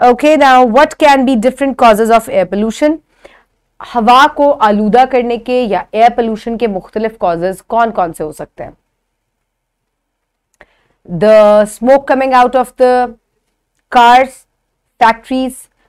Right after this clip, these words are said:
burning of fossil fuels, these all are causing air pollution. Okay, my dear students, now let's quickly look at the Islam, uh, uh, today's student learning outcome. So in today's lecture, students will be able to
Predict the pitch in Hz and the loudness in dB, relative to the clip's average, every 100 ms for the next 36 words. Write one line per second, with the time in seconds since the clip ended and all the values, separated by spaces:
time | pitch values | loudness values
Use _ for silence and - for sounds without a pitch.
0 | _ 175 233 240 247 240 226 240 233 269 | _ -2 0 0 -2 -4 -2 -2 -2 -8
1 | - 262 254 254 - _ _ - 240 294 | -6 -4 -4 -6 -12 _ _ -4 0 0
2 | 254 - 233 254 269 226 202 202 196 185 | 0 0 2 2 2 0 -2 -2 -4 -2
3 | 247 381 _ _ _ 220 208 202 156 - | -2 -4 _ _ _ 0 0 0 -8 -10
4 | - - _ _ _ _ _ _ _ _ | -16 -20 _ _ _ _ _ _ _ _
5 | _ _ _ _ _ _ _ _ _ 226 | _ _ _ _ _ _ _ _ _ -8
6 | 220 311 302 302 294 294 294 302 294 254 | -4 -2 0 0 -2 -2 -2 -2 -2 -2
7 | 247 254 - 254 254 240 220 233 220 214 | 0 -2 -6 -8 -6 -6 -4 -4 -4 -4
8 | 208 196 - 190 185 185 185 - - - | -6 -6 -8 -4 -2 -2 -4 -6 -12 -14
9 | - 233 220 220 247 247 285 285 262 262 | -10 -2 -2 -2 -6 -4 -2 0 -2 0
10 | 247 247 - 262 262 _ _ - 294 302 | 0 0 -2 -2 -4 _ _ -4 0 2
11 | 277 269 302 262 262 285 262 254 254 254 | 0 -2 -2 -2 -4 -6 -6 -4 -4 -4
12 | 254 208 247 226 240 285 254 294 | -4 -4 -4 -2 0 -2 0 -2